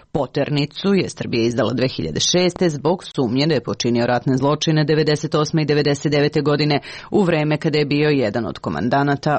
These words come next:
O V K. Francuski ambasador u Prištini Didier Chabert izjavio je da je država koju predstavlja morala da reaguje, imajući u vidu da Ramuš Haradinaj ima međunarodnu poternicu i da njegova poseta nije najavljena ranije ambasadi Francuske.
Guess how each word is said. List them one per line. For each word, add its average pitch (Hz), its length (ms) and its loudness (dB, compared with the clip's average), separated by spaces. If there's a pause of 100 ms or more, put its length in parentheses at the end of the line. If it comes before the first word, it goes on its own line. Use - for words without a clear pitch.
O 113 140 0
V 110 120 -2
K. - 140 -6 (680)
Francuski 139 480 -4
ambasador 139 480 0
u 143 60 -2
Prištini 175 540 2
Didier 131 380 -2 (100)
Chabert 175 400 0
izjavio 170 560 2
je 165 180 2
da 135 120 -4
je 82 240 -6
država 151 480 0
koju - 200 -4
predstavlja 160 600 0
morala 160 480 2
da 104 120 -4
reaguje, 175 640 2
imajući 107 500 -4
u 104 40 -4
vidu 156 320 2
da 156 120 2
Ramuš 131 380 0
Haradinaj 160 560 2
ima 165 220 2
međunarodnu 156 600 2
poternicu 160 680 -2 (280)
i 226 140 0
da 208 60 2
njegova 175 380 2
poseta 175 420 -2
nije 170 360 2
najavljena 147 520 0
ranije 151 440 2
ambasadi 113 520 -2
Francuske. - 600 -2